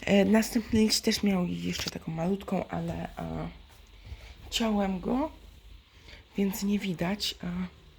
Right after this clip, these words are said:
tutaj mi puściło taki długi pęd, e, już, znaczy nie wiem, czy jest długi, ale dla mnie to i tak jest długie, bo ja kupiłem go właśnie z, raczej z takimi pędami jak, mm,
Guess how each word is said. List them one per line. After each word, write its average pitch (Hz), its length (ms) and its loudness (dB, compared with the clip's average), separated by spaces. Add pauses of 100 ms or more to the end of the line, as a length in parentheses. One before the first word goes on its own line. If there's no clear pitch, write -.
(400)
tutaj 214 260 4
mi 202 80 4
puściło 190 400 -4
taki 180 240 -6
długi 165 280 -4
pęd, 214 420 -2 (160)
e, 170 100 -4
już, - 260 -10
znaczy - 340 -4
nie 151 80 -2
wiem, 151 140 -2
czy - 120 -8
jest 147 120 -6
długi, 214 340 4
ale 165 220 -6 (140)
dla 165 160 -6
mnie 165 140 -4
to 151 120 -10
i 151 100 -6
tak - 200 -2
jest - 240 -8 (460)
długie, 147 360 6
bo 151 120 4
ja 151 100 4
kupiłem 151 360 0
go 156 120 -6
właśnie 156 300 -2
z, - 140 -10
raczej 156 240 -6
z - 60 -10
takimi 156 300 -6
pędami 147 520 0
jak, 147 460 -4 (100)
mm, 143 340 -4